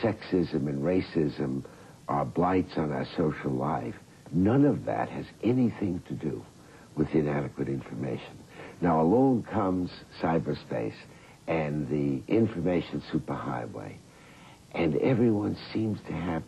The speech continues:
the idea that, "Ah, here, we can do it. If only we can have more access to more information faster and in more diverse forms, at long last we'll be able to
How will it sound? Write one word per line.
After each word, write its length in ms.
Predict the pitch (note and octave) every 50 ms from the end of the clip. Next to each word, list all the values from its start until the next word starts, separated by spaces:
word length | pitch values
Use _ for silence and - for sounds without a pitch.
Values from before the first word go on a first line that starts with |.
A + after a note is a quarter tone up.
| - -
the 160 | D2 D2 C2+ - - - - - - -
idea 600 | C#3 - D#2 E2 D#2+ - - C2 B1 - - - - - - - - - - - - -
that, 180 | - E2 - - -
"Ah, 320 | - - - - - - - - - -
here, 340 | - A2 F#2+ C#2 A1+ - - - - - - - - - - - - - - - - - - - -
we 140 | - E2+ E2+
can 220 | - - D2 D2+ D2+
do 200 | - D#3 C#3+ -
it. 120 | - - - - - - - - - -
If 100 | - - - - -
only 600 | - C3 D3 D#3 C3+ G2 D2+ C2 - - - - A#1+
we 260 | - - D#2 D2 C2 - -
can 160 | - - -
have 220 | - D2 C2+ C2 - - - - - - - - - -
more 360 | C#2+ D#2 E2+ G#2 A#2+ B2+ A#2+ G2+
access 560 | G2 F#2+ - - - - - C2+ A#1 - - - - - - - - - - - -
to 80 | -
more 340 | C2+ D2+ E2 G2 A2+ A#2 G#2
information 800 | G2 F#2 D#2+ C#2+ D#2+ D2+ C#2+ D#2 D2 C2 - - - - - - - - - - - - - - -
faster 640 | G#2 F#2+ G2 F#2 D#2+ - - - - G#1 G1+ G1+ - - - - - - - - - -
and 160 | D#2+ D#2 C#2+
in 180 | D2+ D2 D2
more 180 | D2+ E2 E2+ D#2+
diverse 480 | C2+ D2+ D2 C#2+ - - E2+ F2+ D#2+ - - - -
forms, 440 | F2 E2 C#2 A#1+ A1+ G#1+ G#1+ - - - - - - - - - -
at 200 | - D#2+ D#2+ - E2
long 360 | F#2 G#2 A2+ A#2 A2 G2+ F#2
last 320 | F2+ F2 E2+ D2+ C#2 C2+ - -
we'll 120 | - D#2 C#2+
be 200 | A#1+ - D2+ D2+
able 240 | C#2+ C#2 B1 D2 D2
to 160 | - -